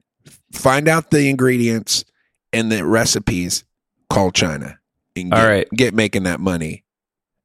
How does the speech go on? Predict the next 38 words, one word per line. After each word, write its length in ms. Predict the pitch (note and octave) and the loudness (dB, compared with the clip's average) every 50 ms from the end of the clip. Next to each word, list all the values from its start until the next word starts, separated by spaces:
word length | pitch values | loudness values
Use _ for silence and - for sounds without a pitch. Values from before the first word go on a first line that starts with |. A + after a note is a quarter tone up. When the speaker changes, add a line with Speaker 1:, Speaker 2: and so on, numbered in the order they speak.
| _ _ G#2+ | _ _ -2
Speaker 1:
Amen. 460 | A2 G#2 G2+ G2 F2+ D#2 C#2+ D2 D#2 | -2 0 0 0 -2 -2 -4 -2 2
Speaker 2:
You 140 | G#2+ B2+ C3 | 2 4 4
can 140 | - C3+ | 4 4
write 240 | B2 C3 C#3 C#3 C3 | 4 6 6 6 6
in, 240 | C3 C3 C3 C3 B2 | 6 4 4 2 2
bob 240 | A2 A2+ A2+ C#3+ C#3 | 2 2 2 2 2
and 100 | B2 A2+ | 0 2
clint 200 | - B2+ B2+ A#2 | 2 2 2 2
at 60 | G2 | 2
gmail 200 | F#2+ A2+ C3 C3 | 2 2 4 4
dot 140 | B2 A#2 - | 2 2 2
com, 200 | - A#2+ C3+ C3 | 2 0 2 2
and 80 | A2+ A2 | 2 2
we'll 80 | A#2 | 2
give 180 | A2+ B2 C3 B2+ | 2 2 2 2
you 80 | C3+ B2 | 2 0
some 220 | - - A2+ G#2+ | 2 0 2 2
wonderful 500 | A2 A2 A#2 B2+ B2 - - A#2+ B2 A#2+ | 2 2 2 2 0 2 2 4 4 4
<laughs> 0 | |
advice 500 | B2 A#2 G2 A#2 G#2+ G#2 G#2+ A#2 - - - | 2 4 4 4 4 4 2 0 0 0 0
about 340 | G2 F#2+ G2 F#2 F2 - - _ _ _ _ _ _ _ _ | 2 4 4 4 2 0 -6 _ _ _ _ _ _ _ _
how 140 | - A#2 | 0 2
to 80 | A2 A2 | 2 2
turn 260 | G#2 - B2 B2 A#2+ A2+ | 2 2 4 4 4 4
the 40 | G2+ | 2
thing 240 | - - A2+ A2+ A2+ | 2 2 4 4 4
that 100 | A2 - | 2 2
you 100 | G#2+ G2 | 2 2
made 260 | G2+ G#2+ A2 A2 G2+ | 4 4 4 4 4
into 260 | G2+ G2 - G#2 G2 | 2 2 2 2 2
a 40 | F#2 | 2
thing 240 | - - G#2+ A2 G#2 | 2 2 2 4 4
you 100 | G2 F#2+ | 4 4
weren't 160 | G#2+ A2 A2+ | 4 2 2
even 160 | G#2+ G#2+ G#2 | 2 0 0
thinking 360 | - - A#2+ A2+ G2+ G2 F#2 | 0 0 0 0 2 0 0
of 80 | F#2 F2+ | 0 0
making. 440 | F2 F2 F2 E2+ - G2 A2+ - | 2 2 2 2 0 0 -2 -2